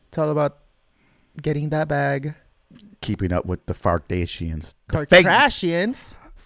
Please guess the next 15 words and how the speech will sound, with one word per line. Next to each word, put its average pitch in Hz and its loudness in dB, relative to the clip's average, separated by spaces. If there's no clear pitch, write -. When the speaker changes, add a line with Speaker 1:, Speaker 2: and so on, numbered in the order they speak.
Speaker 2:
Fakedashians. 139 4
Speaker 1:
Oh 131 -14
my 135 -20
God, - -20
okay. - -20
Speaker 2:
Um, 101 2
all 165 8
right, 127 6
so 131 2
what 127 2
I 190 6
wanna 208 0
talk 143 0
about 117 2
is, 107 -4